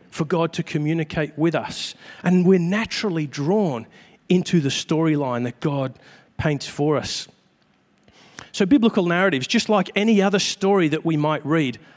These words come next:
have plots. So they're arranged into patterns of conflict and resolution of conflict. And they have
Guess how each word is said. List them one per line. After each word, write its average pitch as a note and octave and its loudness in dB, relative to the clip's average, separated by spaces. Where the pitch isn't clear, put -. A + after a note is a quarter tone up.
have - -4
plots. - -4
So F#3+ 2
they're F3 4
arranged E3+ 0
into D3+ -2
patterns E3 -4
of C3+ -12
conflict F3 -4
and C#3+ -4
resolution D#3+ 0
of D3+ -6
conflict. - -6
And F3 0
they F#3 4
have G#3 0